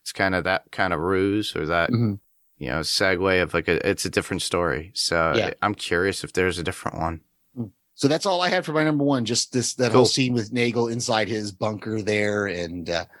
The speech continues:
Speaker 2: like I said, then Zemo shoots him.
Speaker 1: Uh, what about your notes? Uh, you have a few
Speaker 2: Um,
Speaker 1: more?
Speaker 2: yeah, so I got a few things. We already talked about Madripoor.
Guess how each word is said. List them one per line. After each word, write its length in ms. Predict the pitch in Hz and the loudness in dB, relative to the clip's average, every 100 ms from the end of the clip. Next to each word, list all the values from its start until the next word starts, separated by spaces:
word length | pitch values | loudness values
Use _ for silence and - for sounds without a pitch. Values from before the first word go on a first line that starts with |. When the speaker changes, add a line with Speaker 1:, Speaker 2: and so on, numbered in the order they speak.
| _ _ _ _ - | _ _ _ _ -8
Speaker 2:
like 100 | - | -2
I 40 | |
said, 160 | - 139 | 0 0
then 120 | 80 | 0
Zemo 260 | 82 92 87 | 0 2 4
shoots 280 | - 147 | 4 4
him. 140 | - 95 _ _ | 2 -6 _ _
Speaker 1:
Uh, 160 | - 120 | 0 2
what 140 | 120 117 | 2 2
about 140 | 117 | 2
your 120 | 120 110 | 2 0
notes? 640 | 104 101 98 82 - - | 2 4 4 2 -2 -2
Uh, 320 | 104 95 95 95 | 2 4 4 4
you 120 | 95 | 4
have 220 | 196 202 | 4 4
a 40 | |
few 100 | 202 | 2
Speaker 2:
Um, 60 | 95 | 2
Speaker 1:
more? 240 | 101 156 156 - _ | 2 2 -4 -12 _
Speaker 2:
yeah, 260 | 190 220 220 | -2 2 2
so 260 | 214 220 208 | 2 2 2
I 100 | 196 | 2
got 120 | 214 | 2
a 20 | |
few 240 | 208 233 233 | 0 0 -2
things. 340 | 226 226 220 | 2 0 2
We 80 | 180 | 2
already 160 | 190 190 | 2 0
talked 280 | 180 175 180 | 0 -2 0
about 200 | 165 139 | 0 2
Madripoor. 680 | 156 151 147 - 156 147 | 2 0 -2 0 2 4